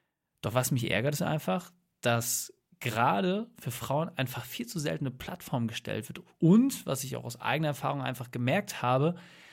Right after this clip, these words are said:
dass Frauen gar nicht so scharf drauf sind, gerade wenn sie super erfolgreich sind, gerade wenn sie ausgeglichen sind in den vier Lebensbereichen, sich dann auch damit auf die Bühne zu stellen. Und wir haben jetzt viele, viele tolle Frauen auf die Bühne bekommen.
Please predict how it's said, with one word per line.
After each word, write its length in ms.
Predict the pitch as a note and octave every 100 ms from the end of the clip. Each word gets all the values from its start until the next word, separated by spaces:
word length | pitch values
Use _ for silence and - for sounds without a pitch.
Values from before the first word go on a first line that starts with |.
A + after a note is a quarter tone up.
| - - _
dass 220 | B2+ -
Frauen 320 | - C#3 F3
gar 100 | D#3
nicht 160 | D3+ -
so 80 | A#2+
scharf 540 | - - A3+ B3+ -
drauf 280 | - F#2+ G2
sind, 400 | - - - -
gerade 280 | A2 B2 A#2+
wenn 180 | G3+
sie 80 | C4
super 240 | D3 A2 G2+
erfolgreich 600 | - - A#2 - G#2+ -
sind, 180 | A2+
gerade 280 | - A#2+ A#2+
wenn 140 | C#3 G#3+
sie 160 | F#3+
ausgeglichen 540 | C3 D3+ C#3+ C3+ C3+ B2+
sind 160 | B2
in 80 | C3
den 80 | B2
vier 140 | A#2+
Lebensbereichen, 840 | B2+ F3 - A#2 A#2 B2+ - E3+ - - - -
sich 180 | A#2+ A#2+
dann 140 | C#3+
auch 100 | C#3+
damit 260 | D3 D3+ C#3
auf 80 |
die 80 | -
Bühne 240 | C3+ A3+ F3+
zu 100 | -
stellen. 400 | - - - - _ _ -
Und 560 | A#2+ A2+ A2+ G#2+ - -
wir 260 | B2+ A2+
haben 180 | C3 D3
jetzt 260 | C3+ C3+ -
viele, 320 | - G3 F#3+
viele 280 | F3 E3 D3+
tolle 260 | - D3+
Frauen 640 | C3+ - B2+ C#3+ D3+ D#3+ -
auf 200 | A#2 -
die 100 | B2+
Bühne 240 | C3+ C#3+
bekommen. 580 | A#2 A#2+ - E3+ G3